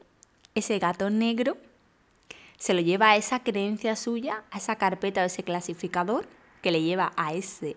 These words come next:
recuerdo de la infancia y automáticamente lo que piensa es en su gato negro que tuvo. Tuvo un gato negro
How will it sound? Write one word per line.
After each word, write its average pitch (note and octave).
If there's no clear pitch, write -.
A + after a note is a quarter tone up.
recuerdo E3
de D#3
la E3
infancia B3+
y F#3
automáticamente F3
lo B3+
que A#3+
piensa D4+
es E4
en F#3
su E3+
gato F3
negro F3
que F3
tuvo. A3
Tuvo G3
un F3
gato E3+
negro G#3+